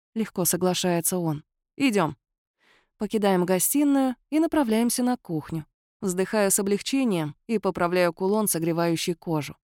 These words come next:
Стискиваю его пальцами и слегка хмурюсь. Не знаю, что изменилось,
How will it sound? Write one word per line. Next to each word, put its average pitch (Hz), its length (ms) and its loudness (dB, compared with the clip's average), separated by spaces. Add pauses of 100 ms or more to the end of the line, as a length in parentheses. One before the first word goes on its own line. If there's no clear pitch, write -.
Стискиваю 160 680 -2
его 160 200 2
пальцами 202 520 -2
и 202 40 0
слегка 180 400 -2
хмурюсь. 165 580 -4 (440)
Не 190 140 2
знаю, 185 340 2
что 196 260 0
изменилось, 190 720 0